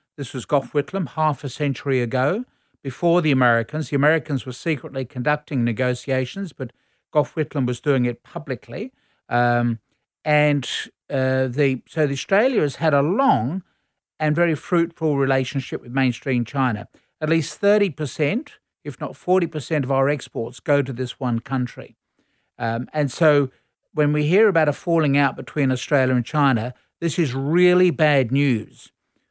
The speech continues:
for Australian producers, because China has been a very good market, buying pretty well everything we want to sell into China. There's one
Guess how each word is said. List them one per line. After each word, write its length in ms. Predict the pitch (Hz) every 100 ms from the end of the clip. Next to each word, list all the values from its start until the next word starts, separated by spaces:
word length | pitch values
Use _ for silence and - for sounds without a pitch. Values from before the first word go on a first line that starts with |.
| _
for 420 | _ 151 143 143
Australian 680 | 147 - 156 139 131 123 120 -
producers, 760 | - 127 135 127 - 104 101 - _ _ _ -
because 280 | 127 143 -
China 420 | 170 160 160 147
has 160 | 135
been 180 | - 143
a 60 | 123
very 380 | 113 156 170 151
good 280 | 139 123
market, 640 | 135 147 156 147 127 104 - _ _ _ _
buying 640 | 143 139 143 135 131 139 -
pretty 160 | 160
well 340 | 135 135 131 120
everything 400 | 165 143 135 131
we 80 | 127
want 160 | 127 131
to 60 |
sell 480 | 123 - 135 123 110 _ _ _ _ _
into 340 | - 160 147 143
China. 520 | - 143 139 180 277 _ _ _
There's 220 | 135 127 156
one 340 | 156 147